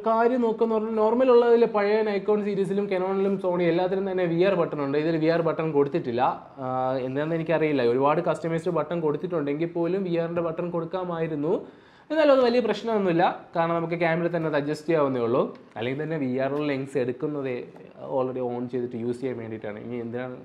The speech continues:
സ്പെഷ്യലായിട്ടൊരു button കാര്യങ്ങളൊക്കെ. ആ, സി സീരീസിൻ്റെ ലെൻസ് already ഞാൻ കഴിഞ്ഞ വീഡിയോസിൽ പറഞ്ഞ പോലെ തന്നെയാണ്. പക്കാ ഷാർപ്പാണ്. ഒരു, ഒരു, ഒരു പ്രശ്നവുമില്ല. അത് പ-, അത് ഒരിക്കൽ യൂസ് ചെയ്ത് കഴിഞ്ഞ് കഴിഞ്ഞാൽ പിന്നെ ഒരിക്കലും പഴയ ഡി എക്സ് ഫോർമാറ്റിൻ്റെ ലെൻസിലോട്ട് നമ്മൾ പോകത്തില്ല. ആ,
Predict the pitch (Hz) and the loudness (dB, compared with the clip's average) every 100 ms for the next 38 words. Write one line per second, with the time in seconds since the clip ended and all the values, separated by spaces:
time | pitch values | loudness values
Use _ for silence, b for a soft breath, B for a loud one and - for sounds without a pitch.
0 | - - - - 131 123 123 117 120 117 | -20 -16 -16 -10 -8 -6 -6 -8 -8 -12
1 | 131 120 120 117 117 - B B B B | -8 -8 -8 -8 -10 -12 B B B B
2 | B B B 156 156 165 226 247 262 240 | B B B 4 6 6 4 2 2 2
3 | 262 226 208 190 196 190 190 185 185 - | 4 4 4 4 6 6 8 6 6 -4
4 | - 170 165 160 160 151 180 165 151 156 | -12 -4 -2 2 2 2 4 4 2 0
5 | 160 143 139 135 135 131 131 127 135 - | 0 0 0 -2 -2 -2 -2 -4 -6 -12
6 | - - 190 - - 277 220 170 139 - | -10 -10 -10 -14 -4 -2 0 0 0 -4
7 | 110 110 - - 156 196 196 285 285 - | -10 -10 -18 -2 4 4 4 2 2 -2
8 | 190 247 254 285 370 381 240 214 240 226 | -6 -6 -2 2 2 2 -2 -2 0 2
9 | 156 127 143 - - 165 170 151 185 247 | 2 2 0 -2 -8 -4 -2 0 0 0
10 | 233 - 262 220 214 214 233 220 190 180 | -2 -2 0 0 -2 -4 -4 -2 -2 0
11 | 180 185 190 185 180 170 170 180 190 175 | 0 0 -2 0 0 0 0 -2 -2 -2
12 | 156 165 156 165 165 175 160 156 151 151 | -2 -2 0 -2 -2 -2 0 -2 -4 -2
13 | 139 135 151 147 135 123 123 117 117 113 | -2 -2 -2 -2 -2 -4 -4 -2 -2 -2
14 | 113 101 B B B B B 113 | -6 -6 B B B B B -8